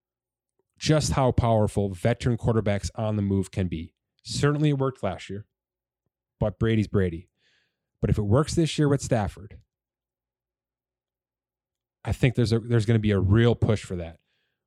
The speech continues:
with teams who are happy with their defense, like a lot about their offense, know they have to fill in some blanks there,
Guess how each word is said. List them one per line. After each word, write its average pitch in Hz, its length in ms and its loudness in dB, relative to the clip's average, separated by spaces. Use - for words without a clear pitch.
with 104 200 0
teams 110 400 2
who 101 120 0
are 95 340 0
happy 131 280 -2
with 127 160 2
their 113 100 4
defense, 101 600 -2
like 120 240 -2
a 123 60 0
lot 117 240 2
about 110 220 0
their 101 120 -2
offense, 98 480 -4
know 120 180 4
they 117 120 2
have 110 120 -2
to 110 100 -4
fill 113 200 0
in 107 80 -2
some 101 160 -4
blanks 104 320 -2
there, 92 320 0